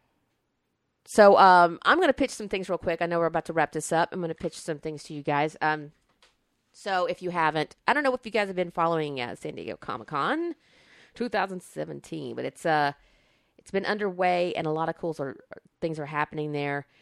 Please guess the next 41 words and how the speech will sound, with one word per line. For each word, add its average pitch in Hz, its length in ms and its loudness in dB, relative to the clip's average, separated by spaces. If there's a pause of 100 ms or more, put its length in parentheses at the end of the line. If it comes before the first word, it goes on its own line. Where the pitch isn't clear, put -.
(240)
The 175 80 -2
trailers 254 720 2
have 190 220 0
been 160 180 2
flying 208 1040 -6 (680)
out 151 300 0
of, 139 420 -4
uh, 131 240 -4
San 135 280 -8
Diego 131 300 -10
Comic-Con. 131 560 -12
We 139 80 -8
saw 151 220 0
the 147 80 -2
one 147 160 -4
today, 135 580 -4
uh, 123 360 -6
for - 240 -10
The 131 100 -8
Walking 131 420 -12
Dead, 147 460 0
Preacher. 143 680 -4 (460)
They 147 140 -4
got 131 280 -2
Lucifer 156 480 -4
stuff - 340 0
out, 139 320 0
Black 117 300 -8
Panther, 170 440 -6
Westworld. 156 540 0
I - 40 -4
mean, 220 100 -2
to 226 60 -6
kinda 330 260 -6
name 147 340 -2
it, 123 200 -8
there's 143 200 -8
just - 260 -10
a - 60 -4
million 170 600 0
things 143 520 -4